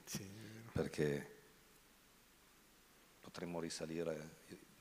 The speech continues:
Speaker 2: cioè io, io potrei aggiungere aneddoti fino da, da, da, dalla seconda metà degli anni ottanta.
Speaker 1: Ma anche solo il decreto Pisano, penso.
Speaker 2: Sì, infatti, allora, cominciamo col dire una cosa. Eh,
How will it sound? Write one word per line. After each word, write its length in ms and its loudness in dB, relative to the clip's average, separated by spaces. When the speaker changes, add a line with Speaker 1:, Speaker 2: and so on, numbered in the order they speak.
Speaker 2:
cioè 180 -6
io, 220 0
io 100 -6
potrei 300 -4
aggiungere 580 0
aneddoti 760 4
fino 440 0
da, 200 0
da, 160 -2
da, 140 -6
dalla 140 0
seconda 320 2
metà 240 4
degli 180 4
anni 180 4
ottanta. 560 -4
Speaker 1:
Ma 80 -2
anche 180 -2
solo 240 0
il 60 0
decreto 400 0
Pisano, 520 -2
penso. 320 -6
Speaker 2:
Sì, 200 8
infatti, 880 12
allora, 360 12
cominciamo 380 10
col 120 12
dire 160 12
una 160 10
cosa. 420 8
Eh, 380 6